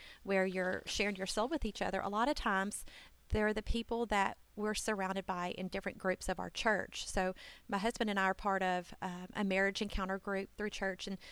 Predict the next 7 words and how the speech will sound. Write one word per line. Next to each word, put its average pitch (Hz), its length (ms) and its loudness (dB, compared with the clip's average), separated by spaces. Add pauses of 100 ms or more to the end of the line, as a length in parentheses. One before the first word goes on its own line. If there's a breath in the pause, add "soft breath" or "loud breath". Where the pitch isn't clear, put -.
(920 loud breath)
we're 254 220 6
the 247 80 4
youngest 220 400 2
couple 247 440 2 (800)
in 214 140 2
our 202 120 2
group, 214 500 0